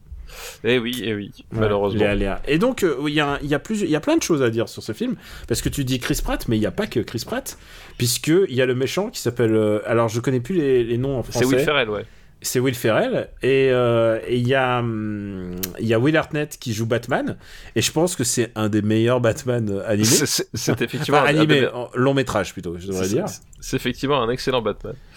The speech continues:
Speaker 2: Et il y a une pléiade de, de plein, plein de gens, de gens vraiment cool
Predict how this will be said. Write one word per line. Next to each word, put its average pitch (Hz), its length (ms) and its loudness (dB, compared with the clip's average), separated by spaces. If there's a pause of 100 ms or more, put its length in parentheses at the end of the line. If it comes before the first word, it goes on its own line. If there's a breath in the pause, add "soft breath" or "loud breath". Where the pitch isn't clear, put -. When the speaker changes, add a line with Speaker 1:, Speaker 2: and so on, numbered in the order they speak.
(260 loud breath)
Speaker 2:
Et 143 120 4
il 147 80 2
y 170 100 2
a 233 280 -4
une 113 220 -2
pléiade 139 760 0
de, 107 460 2
de 104 180 -2
plein, 185 640 0 (240)
plein 151 460 2
de 113 180 2
gens, 120 520 0
de 104 160 0
gens 113 480 2
vraiment 110 340 0
cool 139 400 0